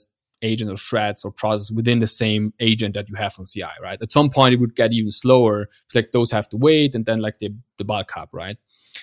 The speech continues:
So w-, what people usually do is, like, they start to actually split them up, right?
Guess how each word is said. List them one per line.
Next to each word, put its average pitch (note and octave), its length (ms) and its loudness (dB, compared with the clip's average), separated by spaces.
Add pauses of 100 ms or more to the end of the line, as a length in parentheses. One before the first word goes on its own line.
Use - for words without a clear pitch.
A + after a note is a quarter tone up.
(160)
So D3+ 160 8
w-, D3 200 0
what D3+ 140 6
people D3+ 220 0
usually E3 240 2
do A#2+ 180 4
is, A#2 120 2
like, A2+ 160 2
they A#2 100 2
start A#2 420 4
to A2 100 0
actually G#2+ 280 -4
split - 320 -4
them A2 100 -4
up, G2 240 -10
right? F#2+ 200 -12